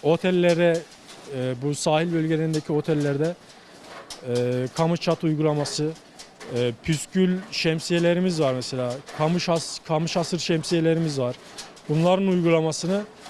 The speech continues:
s-, genelde Türkiye'nin, yani bu her yerde yapılıyor ama, e, kullanım itibariyle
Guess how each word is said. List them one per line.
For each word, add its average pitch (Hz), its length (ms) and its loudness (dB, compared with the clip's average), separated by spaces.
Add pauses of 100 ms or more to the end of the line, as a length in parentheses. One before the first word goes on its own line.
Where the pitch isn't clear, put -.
(220)
s-, - 220 -14 (100)
genelde 190 600 4 (360)
Türkiye'nin, 208 380 2
yani 208 300 2 (120)
bu 208 280 6
her 220 180 2
yerde 220 240 4
yapılıyor 262 300 4
ama, 135 200 0 (680)
e, 151 380 2 (420)
kullanım 214 400 4
itibariyle 226 840 4